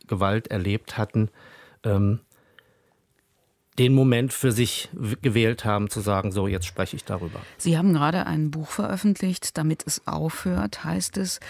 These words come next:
Speaker 2: Und Sie schreiben, dieser Moment im Januar zweitausendzehn, als das öffentlich wurde, sei auch ein Moment der Befreiung gewesen. Inwiefern war Öffentlichkeit befreiend? Oder ist vielleicht auch noch befreiend?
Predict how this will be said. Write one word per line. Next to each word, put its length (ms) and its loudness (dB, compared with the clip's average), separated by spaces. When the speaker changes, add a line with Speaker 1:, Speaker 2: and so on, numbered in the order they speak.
Speaker 2:
Und 120 -4
Sie 80 2
schreiben, 500 4
dieser 360 2
Moment 580 4
im 160 2
Januar 400 2
zweitausendzehn, 1000 0
als 320 -2
das 280 0
öffentlich 540 0
wurde, 320 2
sei 280 2
auch 200 -2
ein 160 2
Moment 560 4
der 80 0
Befreiung 840 0
gewesen. 560 0
Inwiefern 640 2
war 220 0
Öffentlichkeit 1080 -2
befreiend? 680 -8
Oder 160 2
ist 220 0
vielleicht 400 0
auch 100 -8
noch 140 -2
befreiend? 480 -8